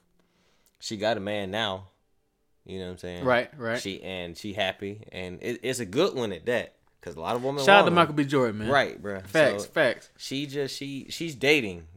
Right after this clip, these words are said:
Speaker 1: really, really and truly, bro. She's dating, and that's what dating is supposed to be. You know, we got, we're, we're stuck in the formality of dating is talking to one person at a time. Like, nah, she's, she's the equivalent of what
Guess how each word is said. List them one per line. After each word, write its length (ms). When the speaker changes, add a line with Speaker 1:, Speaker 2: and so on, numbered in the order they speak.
Speaker 1:
really, 420
really 240
and 80
truly, 220
bro. 100
She's 180
dating, 360
and 160
that's 160
what 160
dating 300
is 80
supposed 380
to 40
be. 300
You 160
know, 200
we 180
got, 380
we're, 320
we're 140
stuck 260
in 100
the 120
formality 680
of 220
dating 380
is 460
talking 340
to 80
one 200
person 300
at 80
a 80
time. 380
Like, 200
nah, 240
she's, 420
she's 300
the 100
equivalent 500
of 180
what 360